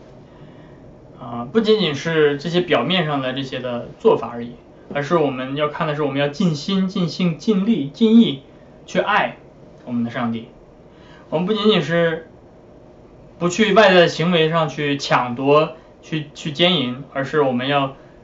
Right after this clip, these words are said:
从内在的顺服去爱我们的邻舍。所以不仅是外在，而且是内在的。然后接下来呢，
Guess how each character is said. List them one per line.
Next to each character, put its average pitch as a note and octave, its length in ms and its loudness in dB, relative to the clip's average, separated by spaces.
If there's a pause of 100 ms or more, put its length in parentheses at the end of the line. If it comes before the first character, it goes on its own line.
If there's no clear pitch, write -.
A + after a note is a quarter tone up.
(320)
从 D#3 260 -2
内 A3 200 6
在 D3 180 2
的 C3 60 -6
顺 C#3 260 -6
服 B2+ 160 -16
去 D3 240 -10
爱 F#3 160 2
我 C3+ 80 2
们 A#2+ 140 0
的 A#2+ 40 -2
邻 A#2 200 -4
舍。 A2+ 140 -14 (3250)
所 E3+ 160 -4
以 E3+ 80 2
不 A3 140 0
仅 G3 160 2
是 C#3+ 80 -2
外 D#3+ 160 6
在， C#3 140 2
而 C3 140 0
且 C#3 120 -6
是 B2 80 -10
内 C#3 200 -4
在 - 20 -6
的。 A2+ 200 -10 (100)
然 D3+ 120 -4
后 F3+ 60 0
接 A#3 120 2
下 B3 160 6
来 D3+ 160 4
呢， E3+ 220 -2